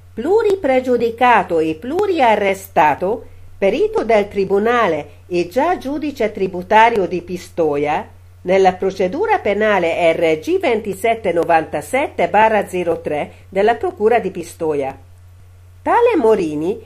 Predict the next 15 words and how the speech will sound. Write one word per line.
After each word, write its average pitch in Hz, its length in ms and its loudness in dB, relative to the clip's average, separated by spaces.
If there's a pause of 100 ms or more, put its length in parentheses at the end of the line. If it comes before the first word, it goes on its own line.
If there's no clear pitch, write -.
(140)
è 180 100 -2
anche 320 420 0
l'esecutato 196 840 0
della 175 260 0
procedura 175 840 0
R 214 320 2
E 214 260 2
quarantaquattro 170 840 0
barra 185 360 4
zero 156 260 -2
uno, 147 440 -2 (400)
in 202 220 0
cui 415 380 0
interesse 226 640 0
economico 190 800 0